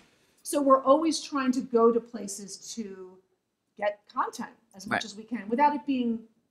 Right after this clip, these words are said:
Speaker 1: crazy.
Speaker 2: Not for every video. I don't take sponsors on the blog because I try and keep the editorial content pure, but we do take sponsors for the video series, and we've had everybody from small designers to Schumacher and Ballard Design,
Speaker 1: To those
Speaker 2: and,
Speaker 1: fragrances. And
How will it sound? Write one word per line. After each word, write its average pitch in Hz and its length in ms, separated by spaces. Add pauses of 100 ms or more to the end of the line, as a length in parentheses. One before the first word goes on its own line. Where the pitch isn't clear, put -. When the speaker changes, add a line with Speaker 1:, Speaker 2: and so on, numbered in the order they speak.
(100)
Speaker 1:
crazy. 180 480 (1600)
Speaker 2:
Not 285 300
for 285 120
every 220 300
video. 240 480
I 208 100
don't 240 180
take - 200
sponsors 165 420
on 165 100
the 156 80
blog 131 360
because 143 260
I 127 60
try 127 240
and 127 100
keep - 220
the 131 120
editorial 120 440
content 123 480
pure, 139 320
but 143 140
we 139 100
do 139 180
take 139 460
sponsors 139 520
for 143 120
the 127 80
video 135 320
series, 170 480
and 139 160
we've 147 180
had 135 400 (840)
everybody 170 520
from 147 200
small 156 400
designers 147 840
to - 140
Schumacher 135 720
and 123 180
Ballard 147 380
Design, 147 560
Speaker 1:
To 127 40
those - 20
Speaker 2:
and, 123 80
Speaker 1:
fragrances. 120 440
And 233 80